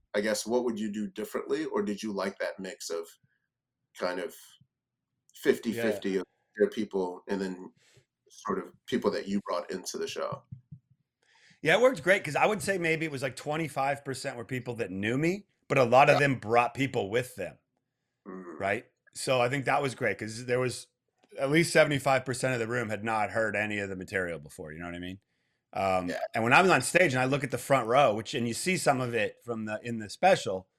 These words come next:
Speaker 2: when you s-, you know, um, you see some of the front row and we show the, uh, the audience view, I didn't know any of those people. So
Speaker 1: Mm-hmm.
Speaker 2: also the way people were sat, which was not something that I had, uh,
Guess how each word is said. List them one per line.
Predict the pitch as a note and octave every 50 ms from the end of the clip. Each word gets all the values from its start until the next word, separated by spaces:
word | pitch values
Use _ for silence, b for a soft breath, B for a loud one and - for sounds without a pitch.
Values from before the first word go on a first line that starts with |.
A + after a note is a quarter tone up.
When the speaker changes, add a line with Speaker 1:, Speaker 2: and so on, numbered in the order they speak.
| _ _ _ _ _ _ -
Speaker 2:
when | A#2+ A#2
you | G#2+
s-, | G2+ - - _
you | - B2+ A2
know, | G#2+ G2+ G2+ - -
um, | G#2+ G#2+ G#2 G2+ G#2
you | G2+
see | - C3+ A#2
some | B2 B2+
of | A#2+
the | A2+
front | G2+ - B2+ A#2+ A2
row | A2+ A#2+ A#2+
and | A#2 G#2
we | G2+ F#2+
show | - - A#2 A2 G#2+
the, | G#2 G#2 G2+ G2+
uh, | G2 G2 F#2+ F#2 F2+ - _ -
the | G#2+
audience | G#2+ A#2 D3 D#3+ D#3 C3 G2+ -
view, | - - G2 F#2+ F#2+ - _ _ _ _ _ -
I | C#3+ E3+
didn't | F#3 D#3+ A#2+
know | G#2 G2
any | A2 D3 D#3 C#3
of | G#2+
those | F#2+ F2+ F2 -
people. | - F#2+ E2 D2 _ - - _ _ _ _ _ _ _ _ _ _ _ _ _ _ _
So | - - - C#3 C3+ B2+ B2 A2
Speaker 1:
Mm-hmm. | A#2 A2+
Speaker 2:
also | C#3+ F3 E3+ - D3
the | C3+ C3+
way | B2+ D3+ E3
people | E3 - E3 E3+ D3 - C#3 A#2
were | G#2+ G#2 G2+
sat, | - - - - D#3+ E3+ E3+ D3 G2+ - - _ _
which | - B2 A2+ -
was | C3+ C3 A#2+
not | D#3 F#3 G#3 F#3+ -
something | - F#3+ F#3 F3 - F3 E3 D3+ C#3+ C3 - _ _ _ _ _ _ _ _
that | C3 C3 C3
I | B2+ B2 B2 A#2+
had, | A#2+ B2 A#2 G#2+
uh, | A2 G#2+ G#2 G2+ G2 F#2 F2+ -